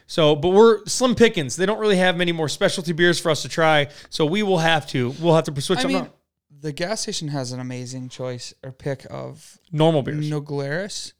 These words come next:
Speaker 1: Oh, yeah. Oh, my
Speaker 2: But
Speaker 1: God.
Speaker 2: a lot of it isn't cold. So
Speaker 1: No,
Speaker 2: you gotta,
Speaker 1: yeah.
Speaker 2: you gotta
Speaker 1: Mm-hmm.
Speaker 2: get in there
Speaker 1: Hundred percent.
Speaker 2: early, chill
Speaker 1: You know,
Speaker 2: it,
Speaker 1: here's the
Speaker 2: and
Speaker 1: thing is, we coulda led this off and did Noglaris right out of the gate, try to, try to get our views up, per se. But here's the thing, Kyle. I don't give a goddamn shit. That's it.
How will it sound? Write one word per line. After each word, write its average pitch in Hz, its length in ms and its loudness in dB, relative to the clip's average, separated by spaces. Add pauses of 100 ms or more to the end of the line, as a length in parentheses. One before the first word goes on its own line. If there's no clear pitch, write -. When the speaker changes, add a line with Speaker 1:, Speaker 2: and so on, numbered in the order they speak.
(160)
Speaker 1:
Oh, 165 140 4
yeah. 135 220 4
Oh, 143 340 8
my 156 180 2
Speaker 2:
But - 80 -14
Speaker 1:
God. 113 320 -2
Speaker 2:
a 151 80 2
lot 151 280 0
of 175 120 -2
it 165 80 0
isn't 143 320 0
cold. - 540 -12
So - 200 -8
Speaker 1:
No, 127 340 4
Speaker 2:
you 123 100 2
gotta, 123 260 4
Speaker 1:
yeah. 131 60 -4
Speaker 2:
you 139 180 -2
gotta 160 140 4
Speaker 1:
Mm-hmm. 139 40 -6
Speaker 2:
get 156 80 0
in 156 60 2
there 139 100 0
Speaker 1:
Hundred 147 80 0
percent. 143 280 2
Speaker 2:
early, 135 320 -4 (140)
chill 147 200 -2
Speaker 1:
You 180 60 2
know, 185 100 4
Speaker 2:
it, 202 60 6
Speaker 1:
here's 196 200 4
the 147 80 -2
Speaker 2:
and 139 60 0
Speaker 1:
thing 135 60 -2
is, 123 340 -2
we 185 120 -2
coulda 165 200 0
led 139 180 0
this 123 160 -4
off 120 240 2
and 127 100 -6
did 117 160 -2
Noglaris 117 560 -2
right 131 60 -2
out 127 60 -2
of 123 60 0
the 120 60 -2
gate, 123 320 -2
try 135 160 -2
to, 120 160 -6 (220)
try 156 140 0
to 135 60 0
get 135 100 2
our 120 260 -2
views 135 460 0
up, 156 240 0
per 165 160 -2
se. 170 340 -2 (240)
But 196 140 2
here's 226 320 0
the 220 100 -4
thing, 220 300 0
Kyle. 120 280 -2 (360)
I 254 60 0
don't 247 120 -2
give 156 140 -2
a - 20 -6
goddamn 131 540 2
shit. - 420 -10 (240)
That's 165 280 0
it. - 140 -14